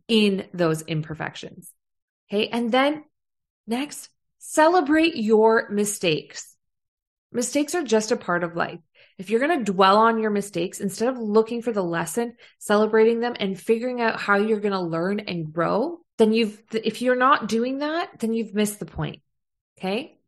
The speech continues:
Failure is just part of the process of living, of being human. So celebrate your mistakes, okay? Develop that growth mindset of saying, "Oh,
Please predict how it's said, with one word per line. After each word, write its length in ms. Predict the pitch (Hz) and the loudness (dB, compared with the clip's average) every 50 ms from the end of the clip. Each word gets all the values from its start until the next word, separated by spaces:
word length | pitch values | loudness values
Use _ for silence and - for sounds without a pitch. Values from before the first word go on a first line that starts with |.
| _ _ _ _ - | _ _ _ _ 4
Failure 380 | 262 254 262 285 330 330 320 | 6 6 6 6 4 4 4
is 180 | 320 294 226 - | 2 2 0 0
just 260 | - 226 220 220 - | 0 0 0 0 -2
part 480 | - - - - 214 208 220 226 - - - | -8 -14 -8 -4 0 0 0 0 0 -4 -6
of 120 | 196 180 | -6 -6
the 80 | 208 196 | -6 -8
process 720 | - - 196 208 214 240 262 - 233 185 170 156 - - - | -6 -2 2 4 4 4 4 2 0 -2 -2 -4 -8 -4 -2
of 180 | 214 208 202 | -2 -2 2
living, 420 | 214 220 247 262 269 214 175 165 - - | 4 4 4 4 4 0 -2 -2 -4 -6
of 160 | 196 185 - | -8 -6 -4
being 240 | 233 220 208 214 214 | -2 0 0 0 -2
human. 640 | 208 - - 226 247 254 220 170 123 120 143 151 _ _ _ _ - - _ | -4 -4 -4 -2 -2 0 -2 -2 -4 -6 -10 -16 _ _ _ _ -20 -20 _
So 140 | - - 294 | -6 -4 -4
celebrate 680 | - - - 302 302 320 359 349 254 262 226 208 - | -2 0 2 2 2 4 2 2 4 4 4 4 2
your 120 | - 165 151 | -2 -4 -4
mistakes, 680 | 139 139 - - - - - - - - - - - _ _ | -6 -8 -10 -12 -12 -12 -12 -14 -18 -18 -18 -18 -20 _ _
okay? 380 | - 175 170 202 269 262 - _ _ _ | -6 -4 -2 -2 -4 -6 -10 _ _ _
Develop 640 | - 233 214 202 240 247 254 277 302 302 302 - - | 2 2 4 4 4 4 6 6 6 4 4 2 0
that 300 | 214 214 208 - - 190 | 2 2 2 0 -4 -8
growth 480 | 165 180 190 202 208 214 214 - - | -8 -2 0 2 2 2 0 -4 -8
mindset 520 | 190 180 180 185 185 185 180 180 165 - - | -6 -4 -2 -2 -2 -2 -4 -8 -10 -12 -14
of 60 | 160 | -12
saying, 260 | - 196 180 180 - _ _ - | -10 -10 -10 -10 -12 _ _ 0
"Oh, 240 | - 403 349 233 - | 0 2 2 0 -8